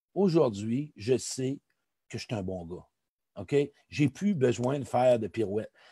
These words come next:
Mais je l'ai travaillé, cette estime-là. Puis moi, là, toi qui m'écoutes, OK ? Toi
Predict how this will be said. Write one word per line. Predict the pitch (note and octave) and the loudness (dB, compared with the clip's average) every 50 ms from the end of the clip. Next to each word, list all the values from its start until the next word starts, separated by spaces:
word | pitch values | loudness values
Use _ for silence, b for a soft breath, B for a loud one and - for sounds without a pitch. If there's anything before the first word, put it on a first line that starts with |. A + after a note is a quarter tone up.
| b b | b b
Mais | b B2 A#2+ | b 0 2
je | C#3+ D3 | 4 4
l'ai | D#3 F3+ F#3 - | 4 4 2 2
travaillé, | - - F3+ E3+ F3 F#3 G#3+ A#3+ A3 | 4 4 6 6 6 6 6 4 4
cette | - F3+ D#3 - - | 4 2 0 0 -2
estime-là. | C#3+ - - - - E3 D3+ D3 D#3 F3+ G3 G3 - b b b b b b b | -6 -6 -6 -8 -4 -4 -2 0 2 2 2 0 -2 b b b b b b b
Puis | - - - D#3 | -8 -2 0 2
moi, | D#3 E3+ F#3+ G#3+ A#3 A3+ | 4 4 4 6 6 4
là, | G3+ D#3 C#3 C#3+ D3 D3 | 4 4 4 4 2 0
toi | - - E3+ F3+ | 0 0 0 0
qui | - - D3+ | 0 0 -2
m'écoutes, | C#3+ C3 B2+ - C#3+ C#3 C#3 - _ _ _ _ _ _ _ _ _ _ _ _ _ _ _ _ _ _ - - | -2 -2 2 4 4 4 4 2 _ _ _ _ _ _ _ _ _ _ _ _ _ _ _ _ _ _ -10 -6
OK ? | B2 A#2+ - C#3+ D3 D3 C3 - _ _ _ _ _ _ _ _ _ _ _ _ _ _ _ _ _ _ | -6 -6 -4 -2 -4 -4 -4 -8 _ _ _ _ _ _ _ _ _ _ _ _ _ _ _ _ _ _
Toi | - - D3 D3 D3+ C#3+ B2+ - | -10 -2 2 4 6 4 4 2